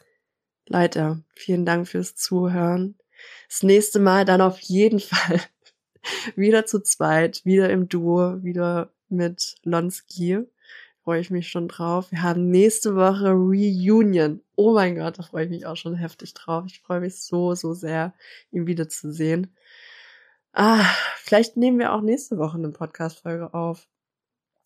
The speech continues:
wenn wir dann wieder face-to-face, äh, da sitzen. Mal gucken. Oder wir genießen einfach die Zeit. Wir schauen einfach mal, wie es sich am besten anfühlt.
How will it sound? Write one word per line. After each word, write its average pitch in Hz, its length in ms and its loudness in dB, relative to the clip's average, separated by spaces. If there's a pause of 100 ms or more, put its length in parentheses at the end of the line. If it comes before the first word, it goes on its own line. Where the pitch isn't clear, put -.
(180)
wenn 170 120 -8
wir 170 80 -4
dann 165 200 -4
wieder 165 420 2
face-to-face, 185 840 -4
äh, 160 420 -6
da 160 240 -8
sitzen. 160 320 -12
Mal 240 140 -4
gucken. - 340 0 (1300)
Oder 214 240 6
wir 185 80 2
genießen 165 420 0
einfach 165 260 -8
die 170 140 -10
Zeit. - 500 -10 (680)
Wir 180 80 -16
schauen 175 240 -6
einfach 175 340 -8
mal, 175 240 -4
wie 170 80 -6
es 170 100 -10
sich - 160 -12
am 170 120 -8
besten 175 300 -10
anfühlt. 247 720 -2